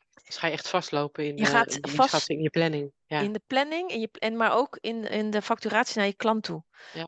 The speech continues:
Speaker 2: je zal niet de eerste V A zijn waarbij dan zo'n klant naar de borst grijpt en naar adem hapt en zegt, "Hoeveel <laughs> uur heb je gemaakt?" Ja,
Speaker 1: Ja.
Speaker 2: hoor eens even, Beppie, jij wilde een nieuw systeem.
Speaker 1: Ja.
Speaker 2: En omdat vaak ook onze klanten, on-, die ondernemers overzien dat helemaal niet.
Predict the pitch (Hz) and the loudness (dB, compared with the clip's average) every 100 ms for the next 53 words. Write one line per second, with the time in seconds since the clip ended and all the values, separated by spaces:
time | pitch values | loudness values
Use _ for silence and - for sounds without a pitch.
0 | 190 196 208 240 - 226 - - 220 214 | 2 4 6 4 4 4 2 0 4 4
1 | 226 202 202 196 196 196 196 202 202 220 | 4 4 4 4 4 4 0 -2 -4 0
2 | 190 196 190 185 180 214 - - 190 185 | 0 2 0 0 0 -2 0 0 4 2
3 | - 190 190 180 208 214 185 185 196 190 | 2 -2 0 2 2 2 0 0 2 2
4 | 233 254 381 - - - 381 403 415 311 | 4 10 10 10 8 10 10 12 12 10
5 | 381 - 381 214 269 311 - - - - | 6 4 2 4 4 4 0 -14 -14 0
6 | 233 170 180 220 262 233 185 180 180 170 | 2 2 2 0 0 0 -2 -2 -2 -2
7 | - 214 220 254 175 175 185 208 214 - | -2 -2 0 2 2 2 2 -2 -4 -4
8 | - 277 175 165 - - 165 170 - 202 | -2 2 2 2 -10 -10 -6 -6 0 2
9 | 208 214 - 226 233 - 214 - - 220 | 4 4 4 4 4 4 0 0 -4 -4
10 | - 202 - - _ _ - 220 247 254 | 0 0 0 -4 _ _ 2 4 4 4
11 | 196 202 - - 220 220 220 233 - 214 | 2 2 -4 -4 0 2 2 2 2 2
12 | 220 196 160 262 302 202 185 175 175 160 | 4 2 0 0 0 0 2 0 0 -2
13 | 160 160 - | -2 -6 -10